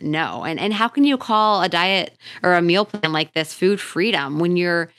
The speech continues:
looking at labels and reading ingredients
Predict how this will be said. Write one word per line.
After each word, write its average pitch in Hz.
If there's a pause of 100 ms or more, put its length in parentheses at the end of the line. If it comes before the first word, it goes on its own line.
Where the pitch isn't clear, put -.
(720)
looking 185
at 165
labels 165
and 170
reading 214
ingredients 180